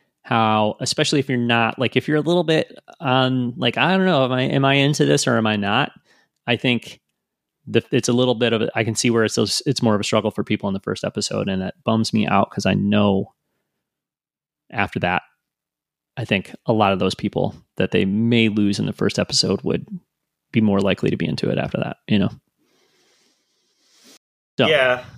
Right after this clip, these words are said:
Speaker 2: I mean, I think the episodes get better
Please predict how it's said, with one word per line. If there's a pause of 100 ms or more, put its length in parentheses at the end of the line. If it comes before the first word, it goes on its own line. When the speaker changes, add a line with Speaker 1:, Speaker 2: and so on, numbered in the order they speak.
(140)
Speaker 2:
I
mean,
I
think
the
episodes
get (520)
better